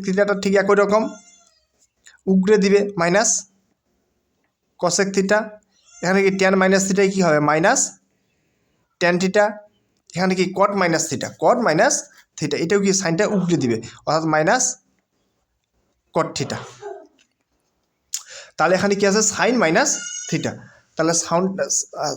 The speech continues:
মাইনাসটিকে আউটপুট হিসেবে এই যে sine মাইনাস theta ইকুয়াল কি হবে? মাইনাস sine theta। তাহলে এখানে কি হবে?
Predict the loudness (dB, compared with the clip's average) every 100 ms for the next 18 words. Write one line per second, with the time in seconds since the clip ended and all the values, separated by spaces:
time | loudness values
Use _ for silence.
0 | -4 -2 0 0 -2 0 0 0 -2 -2
1 | 0 0 0 0 -2 -16 _ _ _ _
2 | _ -8 -6 -6 -10 -18 -8 -2 2 4
3 | 4 2 2 0 0 0 2 2 4 2
4 | 2 0 -4 -8 -6 -2 -4 -4 -8 -10
5 | -12 _ _ _ _ _ _ _ _ _
6 | _ _ _ _ _ _ -20 -20 -20 -20
7 | -2 0 2 2 0 2 2 2 0